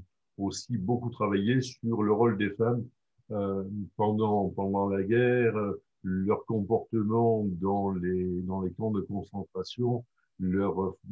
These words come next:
leur participation à la résistance. Et là aussi, euh, le rôle des femmes a été souvent remarquable et souvent, euh, mis sous le boisseau.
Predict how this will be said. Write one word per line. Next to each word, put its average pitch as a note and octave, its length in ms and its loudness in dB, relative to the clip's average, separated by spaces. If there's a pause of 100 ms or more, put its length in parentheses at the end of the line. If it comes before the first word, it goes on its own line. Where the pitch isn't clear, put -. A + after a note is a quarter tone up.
(420)
leur F#2 160 0
participation - 1040 -4
à G#2 60 2
la G2+ 80 4
résistance. G2 560 -4
Et - 20 -6
là E2+ 100 -4
aussi, A#2 340 -6 (320)
euh, F#2 120 -8
le F#2+ 120 -4
rôle F#2+ 200 2
des F2+ 120 2
femmes G2+ 280 -2
a E2+ 100 -2
été F#2+ 240 -4
souvent F#2+ 340 -4
remarquable F#2 560 -2 (360)
et G2+ 80 0
souvent, A#2+ 720 4
euh, G2 120 0 (260)
mis A#2+ 200 2
sous B2 160 -2
le A2+ 120 4
boisseau. A#2+ 540 2